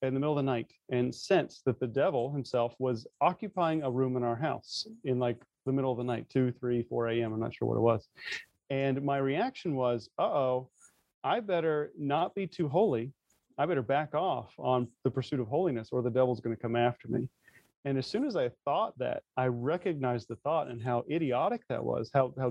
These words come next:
dangerous and weak that thought was, that if I become ho-, too holy, the devil's gonna attack me, so I better back off.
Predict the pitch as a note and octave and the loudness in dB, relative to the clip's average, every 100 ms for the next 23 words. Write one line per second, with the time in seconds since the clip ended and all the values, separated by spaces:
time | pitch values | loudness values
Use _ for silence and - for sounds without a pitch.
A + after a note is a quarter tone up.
0 | A2 C3+ C#3+ G#3 A#2+ - - - - _ | -2 -2 0 0 -4 -8 -8 -10 -12 _
1 | - - - C3 A#2 D3 A#3 - - A#2+ | -6 -6 -2 -2 0 2 0 -2 -2 -2
2 | - D#3+ A#3+ A#2 A2 C3+ B2 - - - | 0 0 0 -2 0 0 0 -4 -14 -14
3 | - C#3+ D#3+ G#3 G#3+ G3 F#3 B3+ - A3 | -8 -2 0 0 -2 -2 0 -2 -2 0
4 | B3+ A#3 C3+ D3+ E3 E3 E3 D3 F#3 G#3+ | 0 0 -2 -2 -2 -2 -2 0 0 0
5 | C#3 C#3 C3+ B2 A#2+ A2+ B2 - | -2 0 2 2 0 0 -2 -4